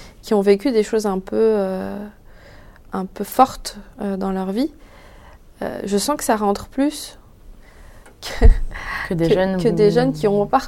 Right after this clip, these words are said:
Speaker 1: encore pas compris la violence du système dans lequel ils vivent ou les oppressions qu'ils peuvent, euh, subir. Et donc on essaie au maximum de partager, mais je pense que, voilà, il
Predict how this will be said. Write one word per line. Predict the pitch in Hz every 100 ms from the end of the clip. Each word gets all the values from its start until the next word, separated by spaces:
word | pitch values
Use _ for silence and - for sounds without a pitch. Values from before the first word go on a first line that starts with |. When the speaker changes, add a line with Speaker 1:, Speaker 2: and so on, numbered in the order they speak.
| -
Speaker 1:
encore | 233 247
pas | - 277
compris | - 233 - -
la | 254 208
violence | 208 214 220 214
du | 196
système | 208 196 214
dans | 208
lequel | 196 202
ils | 196 190
vivent | 202 226 233 226
ou | 202
les | 196 196
oppressions | 202 - 202 214
qu'ils | 202 190
peuvent, | 196
euh, | 190 196 196 202
subir. | - 202 285 - - - - - - - - -
Et | 190
donc | 226 220
on | 226
essaie | 214 294 294
au |
maximum | 240 226 254 254
de | 226
partager, | 208 - - 214 226 302 - - - - - -
mais | 185
je | 185
pense | - 214
que, | - 196 190 190
voilà, | 196 208 - -
il | 190